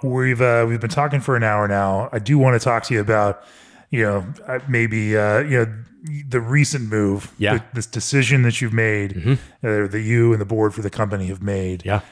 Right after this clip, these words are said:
Speaker 1: to wind down operations.
Speaker 2: Yeah, to call it quits after twelve great years.
Speaker 1: Twelve years of pushing the envelope in cider and bringing flavor here.
Speaker 2: Yeah.
Speaker 1: Talk to me about what, uh, you know, what took you all down that road. What
Speaker 2: Mm.
Speaker 1: were some of the,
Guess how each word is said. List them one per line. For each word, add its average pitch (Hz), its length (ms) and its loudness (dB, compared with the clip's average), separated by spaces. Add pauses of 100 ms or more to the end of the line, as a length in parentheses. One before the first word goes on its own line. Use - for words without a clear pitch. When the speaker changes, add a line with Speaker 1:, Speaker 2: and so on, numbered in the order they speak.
(220)
Speaker 1:
to 117 100 -2
wind 101 520 -4
down 101 280 -4
operations. 101 640 -6
Speaker 2:
Yeah, 113 260 2
to 104 60 2
call 110 300 0
it 113 100 -4
quits - 300 0
after 98 180 -6
twelve 101 380 -2
great 104 460 -4
years. 113 240 2
Speaker 1:
Twelve 156 360 4
years 139 440 2
of 101 180 -6
pushing 131 260 -2
the 117 80 2
envelope 110 580 2
in 107 140 -4
cider 101 460 -2
and 101 80 -6
bringing 98 280 -4
flavor 113 380 -2
here. 104 180 0
Speaker 2:
Yeah. 101 240 2 (220)
Speaker 1:
Talk 226 160 0
to 262 100 -4
me 254 60 2
about 220 460 0
what, 175 420 2
uh, 180 280 4
you 175 180 4
know, 151 60 6
what 160 200 2
took 147 160 -6
you 151 100 2
all 120 60 2
down 107 220 -2
that 98 140 -2
road. 98 300 -2
What 120 200 2
Speaker 2:
Mm. 113 100 4
Speaker 1:
were 131 140 2
some 135 280 0
of 113 140 -4
the, 110 260 2